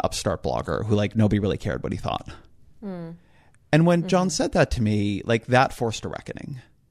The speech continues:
Speaker 1: And from there, I've always been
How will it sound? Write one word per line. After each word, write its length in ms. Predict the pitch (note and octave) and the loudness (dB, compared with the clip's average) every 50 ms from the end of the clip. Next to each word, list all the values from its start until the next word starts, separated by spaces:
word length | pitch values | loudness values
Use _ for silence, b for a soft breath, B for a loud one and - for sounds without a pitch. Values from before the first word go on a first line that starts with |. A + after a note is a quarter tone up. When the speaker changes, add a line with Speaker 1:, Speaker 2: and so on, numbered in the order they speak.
| _ _ _ _ _ _ _ _ _ _ _ _ _ _ _ | _ _ _ _ _ _ _ _ _ _ _ _ _ _ _
Speaker 1:
And 280 | D#3 D3+ D#3 D#3 D3 | 2 2 2 2 0
from 320 | - - - G3+ G#3+ G3 D3+ | -2 -2 0 2 2 4 4
there, 560 | B2 A#2 A#2+ C3+ D3+ E3 E3+ E3+ E3+ - - | 2 2 4 4 2 2 2 0 0 -4 -2
I've 180 | - - A#2 A2+ | 0 0 0 0
always 340 | - - A2 G#2+ A2+ A2+ G#2+ | 0 0 2 2 2 2 2
been 520 | - - G#2+ G#2 F#2+ F#2 F2 G#1+ A1+ - | 0 -2 -2 -2 -2 -4 -4 -6 -8 -12